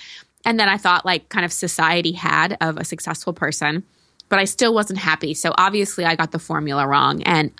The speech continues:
that, that helped me reorient my life to getting the formula right and move from that outside in way of life to the inside out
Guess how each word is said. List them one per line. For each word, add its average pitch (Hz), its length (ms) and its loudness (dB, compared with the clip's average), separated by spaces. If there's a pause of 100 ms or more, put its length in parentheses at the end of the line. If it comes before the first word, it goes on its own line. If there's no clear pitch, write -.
that, 185 300 2
that 202 320 2 (420)
helped 247 320 0
me 214 180 -4
reorient 196 640 -2
my 175 160 0
life 170 300 0 (120)
to 165 220 0
getting 175 240 0
the 165 60 0
formula 160 460 0
right 135 360 0 (420)
and 170 460 2
move 185 340 0
from 165 260 0
that 170 220 0
outside 175 540 0
in 220 240 2
way 175 160 0
of 160 120 -4
life 160 280 -2
to 180 240 -4
the 160 160 -4
inside 156 460 -4
out - 340 -2